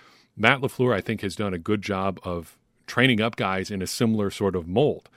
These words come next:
He's given guys responsibilities. He's added responsibilities to their game. Uh, the Packers have guys on their coaching staff right now who have really come up through the ranks already, even in just the four years that Matt LaFleur has been there. And that, I think, is an example of really good leadership. Contrast that to Mike McCarthy,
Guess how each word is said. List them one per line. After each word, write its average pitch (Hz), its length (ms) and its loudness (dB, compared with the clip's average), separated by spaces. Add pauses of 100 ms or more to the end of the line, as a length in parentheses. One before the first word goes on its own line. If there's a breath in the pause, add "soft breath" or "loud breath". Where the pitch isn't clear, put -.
(220 loud breath)
He's 123 260 2
given 131 340 0
guys 98 360 0
responsibilities. 87 920 -6
He's 104 280 -2
added 107 440 0
responsibilities 92 920 -4
to 98 100 -10
their 90 160 -6
game. 90 300 -6 (520 loud breath)
Uh, 98 100 -2
the 98 80 0
Packers 117 380 -2
have 104 160 -4
guys 101 300 0
on 104 180 -4
their 104 100 -2
coaching 107 380 -4
staff 90 340 -8
right 92 180 -6
now 92 220 -4
who 98 160 -4
have 87 140 -4
really 101 260 0
come 107 280 -4
up 101 200 -2 (100)
through 113 280 0
the 92 80 -2
ranks 98 380 -2
already, 87 540 -2
even 104 200 -2
in 95 80 -2
just 98 220 -10
the 92 40 -12
four 98 280 -4
years 95 260 -4
that 90 120 -8
Matt 90 180 -10
LaFleur 85 320 -10
has 80 120 -10
been 135 220 0
there. 90 160 -2
And 90 140 -6
that, 104 160 2
I 101 80 0
think, - 240 -8
is 87 160 -8 (380 loud breath)
an 95 60 -8
example 98 500 -2
of 87 180 -10
really 90 240 0
good 87 180 -4
leadership. 131 460 -2
Contrast 139 420 0
that 123 160 -2
to - 60 -6
Mike 107 180 -2
McCarthy, 92 640 -2